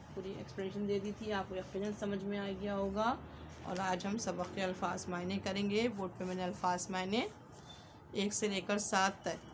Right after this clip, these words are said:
तहरीर कर दिए हैं, आप इसको copy down करिए। मैं read करके आपको बता भी देती हूँ। पहला लफ्ज़ है अबनाए ज़माना। अबनाए ज़माना,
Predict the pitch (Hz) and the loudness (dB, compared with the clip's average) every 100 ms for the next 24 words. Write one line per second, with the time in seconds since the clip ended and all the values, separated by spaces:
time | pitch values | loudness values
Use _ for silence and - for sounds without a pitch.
0 | - - - 190 196 202 185 180 202 220 | -14 -12 0 2 2 2 2 2 2 4
1 | 226 233 262 247 214 208 - 220 233 196 | 6 4 4 2 -2 -2 0 2 2 2
2 | 185 190 180 180 180 180 165 156 - - | 2 0 2 2 2 0 -2 -4 -8 -12
3 | - - - 196 185 190 180 202 180 208 | -16 -16 -10 0 2 2 2 -2 0 2
4 | 185 185 240 214 - 180 175 180 180 170 | 2 2 -2 0 0 0 0 0 0 -2
5 | 175 190 - 190 208 214 208 185 208 233 | -6 -6 0 2 4 6 4 4 4 4
6 | - - - - - - - 185 185 202 | 4 -10 -16 -16 -16 -14 -2 2 4 6
7 | 196 214 214 196 190 185 185 202 - - | 8 8 8 6 6 4 8 6 6 -4
8 | - - - - - - - - - - | -12 -10 -10 -8 -8 -8 -10 -10 -10 -10
9 | - - - - - - - - - - | -10 -10 -10 -10 -10 -10 -10 -10 -8 -6
10 | - 180 196 196 214 220 233 233 226 247 | 0 2 6 8 8 8 8 8 10 10
11 | 277 415 | 8 6